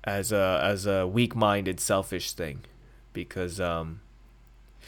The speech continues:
there's probably some people who, who commit suicide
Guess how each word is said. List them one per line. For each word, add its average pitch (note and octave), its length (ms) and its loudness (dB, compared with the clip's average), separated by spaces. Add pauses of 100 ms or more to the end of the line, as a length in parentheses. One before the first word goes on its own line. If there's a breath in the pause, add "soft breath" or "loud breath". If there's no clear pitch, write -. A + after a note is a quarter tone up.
(300 loud breath)
there's G#2+ 200 2
probably G2+ 500 4
some G#2 260 2
people G#2+ 360 2
who, G2+ 380 2
who G2 400 2
commit A#2+ 340 4
suicide G#2+ 800 6